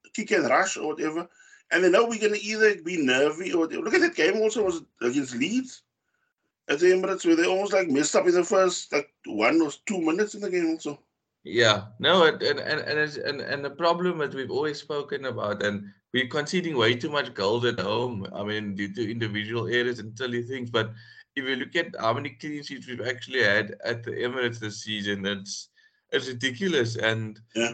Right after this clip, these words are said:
Speaker 2: like you said, you know, cocky play early on in the game, you're putting yourself under pressure. You know, you're not in the best form at the moment, so you kind of need to just kind of, even if it's grinding out the result, but now you put yourself under pressure, one nil down. You know,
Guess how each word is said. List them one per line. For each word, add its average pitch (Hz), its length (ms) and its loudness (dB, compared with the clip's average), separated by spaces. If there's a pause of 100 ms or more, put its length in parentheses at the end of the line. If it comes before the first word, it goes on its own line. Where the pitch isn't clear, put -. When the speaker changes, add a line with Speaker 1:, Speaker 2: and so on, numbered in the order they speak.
Speaker 2:
like 123 120 2
you 135 100 -6
said, 156 260 -6
you 135 80 -10
know, 143 160 -4
cocky 147 460 -12
play 135 560 -2 (320)
early 143 260 2
on 139 120 0
in 131 60 -12
the 127 80 -6
game, 113 220 0
you're 120 120 -2
putting 135 280 -10
yourself 135 420 -6
under 127 200 -8
pressure. 127 640 -4 (240)
You 117 60 0
know, 135 60 6
you're 135 300 2
not 120 220 -2
in 165 80 -6
the 160 80 -6
best 120 320 2
form 131 260 -4
at 127 160 -6
the 120 100 -4
moment, 110 460 -2
so 107 380 0 (220)
you 120 100 -8
kind 160 260 2
of 156 140 -6
need 156 160 -10
to 151 100 -6
just 143 220 -10
kind 151 260 -4
of, 139 260 -10 (120)
even 160 160 -4
if 151 80 -8
it's 147 100 -14
grinding 110 440 -4
out 120 120 -8
the 131 60 -8
result, 117 500 -6
but 113 160 -4
now 107 140 -2
you 127 160 -2
put 127 200 -16
yourself 131 300 -10
under 127 140 -12
pressure, 131 420 -4
one 107 240 -2
nil 123 200 -8
down. 113 420 -2 (560)
You 117 100 4
know, 127 240 4